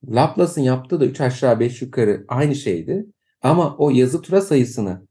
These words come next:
değil de astronomi ile ilgili binlerce ölçümü ele alarak gezegenlerin yörüngelerinin nerede olduklarını bilmek için denklemler oluşturur," diyor olasılık.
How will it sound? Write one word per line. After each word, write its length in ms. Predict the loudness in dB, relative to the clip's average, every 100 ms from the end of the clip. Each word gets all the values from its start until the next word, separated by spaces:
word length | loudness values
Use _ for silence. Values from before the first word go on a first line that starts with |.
| _ _
değil 260 | 4 4 4
de 180 | 0 -2
astronomi 520 | -4 -2 0 0 2
ile 120 | 2
ilgili 300 | 2 0 -2
binlerce 460 | 0 0 2 0 0
ölçümü 400 | 0 -2 -4 -8
ele 200 | -6 -4
alarak 380 | -2 -2 -4 0
gezegenlerin 680 | 0 2 0 0 0 -2 -2
yörüngelerinin 880 | -2 -2 -4 -4 -4 -4 -6 -6 _ _ _ _ _ _ 0
nerede 320 | 4 6 6
olduklarını 480 | 4 2 0 0 2
bilmek 200 | 2 2
için 160 | 0
denklemler 500 | -2 -2 0 2 2
oluşturur," 540 | 2 0 -2 -10 -12 -4
diyor 140 | -2
olasılık. 600 | -2 -4 -10 -16 -18 _